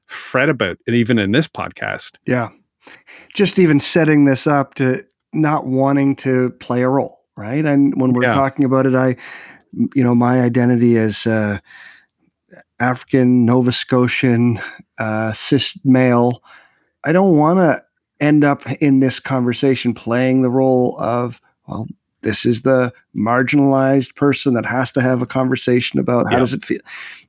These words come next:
Speaker 2: Even just setting this up and thinking about talking about this today felt a bit weird to me.
Speaker 1: Yeah.
Speaker 2: Just putting it
Speaker 1: Right.
Speaker 2: out there.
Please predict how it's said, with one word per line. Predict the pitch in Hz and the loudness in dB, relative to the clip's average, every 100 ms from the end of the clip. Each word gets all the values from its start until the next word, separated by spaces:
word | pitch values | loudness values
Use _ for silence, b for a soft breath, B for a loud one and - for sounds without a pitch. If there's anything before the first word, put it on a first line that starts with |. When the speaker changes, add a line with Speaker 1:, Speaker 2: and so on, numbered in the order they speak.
| _ | _
Speaker 2:
Even | 165 175 175 170 | 4 6 6 4
just | 143 131 - | 4 0 0
setting | 143 143 139 | 0 4 4
this | 135 - | 2 2
up | 135 - | -2 0
and | 123 | -2
thinking | - 131 123 127 | 0 -2 2 0
about | 120 117 113 110 - _ _ | 2 0 -2 -2 -6 _ _
talking | - 123 123 127 | -6 -4 -2 -2
about | 110 110 101 | 0 -2 -2
this | 107 - | -6 -6
today | 107 101 101 - - | -4 -2 -4 -6 -8
felt | 113 117 151 _ | -6 -4 -8 _
a | 104 | -6
bit | 113 - | -6 -4
weird | 107 101 - | -4 -4 -6
to | |
me. | 110 - - _ | -8 -8 -12 _
Speaker 1:
Yeah. | - 135 - _ | 0 0 -2 _
Speaker 2:
Just | - 165 - - | -2 -2 -2 -4
putting | 175 131 | -2 0
it | 117 | 2
Speaker 1:
Right. | 160 | 2
Speaker 2:
out | - | 2
there. | - - | -2 -6